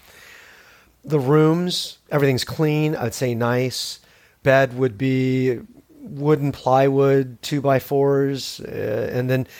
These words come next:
you have a mattress, you know, it's a couple inches thick, it's nice, and, and you have a pillow, and they provide some blankets.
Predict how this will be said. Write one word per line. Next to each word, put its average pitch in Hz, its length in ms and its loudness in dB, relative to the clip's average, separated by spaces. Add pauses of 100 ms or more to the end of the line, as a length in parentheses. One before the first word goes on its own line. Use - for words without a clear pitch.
(120)
you 135 120 2
have 135 100 2
a 135 60 4
mattress, 131 760 0 (520)
you 339 140 -6
know, 190 80 2
it's 156 140 -6
a - 40 -8
couple 156 280 2
inches 131 320 2
thick, 135 340 0
it's 139 140 -4
nice, 127 480 0
and, 151 220 0
and 156 280 0
you 151 60 0
have 139 80 0
a 139 60 -4
pillow, 139 280 2
and 139 80 0
they 135 80 2
provide 120 340 -2
some 113 140 -6
blankets. 101 560 -8